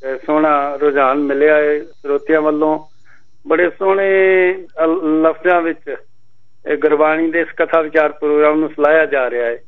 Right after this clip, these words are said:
ਮੈਂ ਤਾਂ ਇਹ ਵੀ ਕਹਿਣਾ ਹੁੰਦਾ ਕਿ ਤੁਸੀਂ ਸ-, ਅਹ, ਸ-, ਸਲਾਹ, ਇਹ ਕਹਿ ਲਓ, ਸਲਾਹੋ ਹੀ ਨਾ, ਸਾਨੂੰ ਸਾਡੇ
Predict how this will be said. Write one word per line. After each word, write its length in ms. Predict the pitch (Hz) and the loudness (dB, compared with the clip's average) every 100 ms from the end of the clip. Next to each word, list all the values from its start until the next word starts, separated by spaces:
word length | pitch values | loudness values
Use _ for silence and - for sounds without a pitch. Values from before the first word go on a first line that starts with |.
| - - - - - | -20 -20 -20 -20 -6
ਮੈਂ 160 | 139 156 | -2 0
ਤਾਂ 160 | 185 | 0
ਇਹ 80 | 185 | 0
ਵੀ 100 | 190 | 0
ਕਹਿਣਾ 320 | 202 202 202 | 0 0 2
ਹੁੰਦਾ 320 | 196 185 185 196 | 2 2 2 2
ਕਿ 380 | 208 202 190 | 2 4 2
ਤੁਸੀਂ 600 | 165 - 165 170 170 170 | 0 -6 -6 0 0 0
ਸ-, 480 | 175 - 156 - 170 - - 156 | -4 -14 -18 -6 -6 -6 -10 -4
ਅਹ, 140 | 151 | -2
ਸ-, 380 | 147 175 160 143 | -2 0 0 2
ਸਲਾਹ, 680 | 156 151 147 147 135 135 - - - | 2 4 4 2 0 -4 -8 -14 -8
ਇਹ 140 | 147 | -6
ਕਹਿ 180 | 156 156 | -2 0
ਲਓ, 140 | 170 175 | 0 -2
ਸਲਾਹੋ 380 | 160 151 180 | 0 2 4
ਹੀ 60 | 185 | 2
ਨਾ, 220 | 160 147 | 2 -2
ਸਾਨੂੰ 400 | 156 165 165 208 - - - - - | 0 -2 -2 -4 -10 -20 -20 -20 -8
ਸਾਡੇ 600 | 160 160 170 165 160 160 | -2 0 0 -2 -4 -8